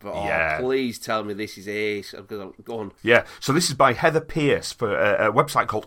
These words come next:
Speaker 2: upriser dot com.
Speaker 1: Mm-hmm.
Speaker 2: "We may have just, for the first time ever, caught a tantalising glimpse of a parallel universe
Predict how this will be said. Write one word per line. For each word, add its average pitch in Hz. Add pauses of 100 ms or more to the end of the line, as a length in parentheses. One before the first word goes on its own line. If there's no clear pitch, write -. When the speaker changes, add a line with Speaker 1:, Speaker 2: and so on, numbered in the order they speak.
Speaker 2:
upriser 143
dot -
com. 78 (440)
Speaker 1:
Mm-hmm. 92 (300)
Speaker 2:
"We 123
may 156
have 175
just, 147
for -
the 104
first 143
time 139
ever, 131 (180)
caught -
a -
tantalising 156
glimpse 131
of 92
a 92
parallel 107
universe 98